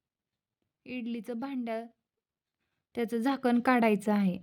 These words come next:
आणि एक एक आतले इडली पात्र बाहेर काढायचे आहेत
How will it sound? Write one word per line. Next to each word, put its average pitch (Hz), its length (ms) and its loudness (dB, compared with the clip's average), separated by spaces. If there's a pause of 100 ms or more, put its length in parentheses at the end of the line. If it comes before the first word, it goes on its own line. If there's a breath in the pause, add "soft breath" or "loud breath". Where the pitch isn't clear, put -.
आणि 220 280 -4
एक 254 240 -2
एक 240 180 -2
आतले 233 420 2 (1000)
इडली 233 340 2
पात्र 247 360 -4
बाहेर 226 320 0
काढायचे 196 500 -2
आहेत 185 260 -2